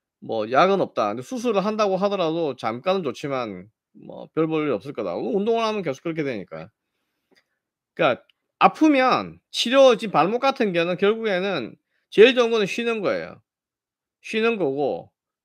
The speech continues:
그렇게 오랫동안 뭐가 이, 오-, 계속된다 그러면 어, 쉬는 거고,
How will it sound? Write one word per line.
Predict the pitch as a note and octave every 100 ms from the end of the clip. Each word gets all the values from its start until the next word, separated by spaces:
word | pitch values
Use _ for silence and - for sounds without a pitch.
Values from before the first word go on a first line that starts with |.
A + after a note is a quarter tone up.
| -
그렇게 | C4 C4+ B3+
오랫동안 | C4 C4+ B3 G#3 F#3 D#3+ E3
뭐가 | G3+ F#3
이, | D#3+ F3+ -
오-, | F#3
계속된다 | E3 D#3+ F#3+ A3 G#3 E3+
그러면 | C#3 C#3 E3 A2+ D#2 - _ _ _ _ _ _ _ _ _ -
어, | A#2 A#2 A#2 A2+ A2 G#2+ - _ _ _ _ _
쉬는 | - B3 B3+
거고, | A3 E3 D3+ G#2 F2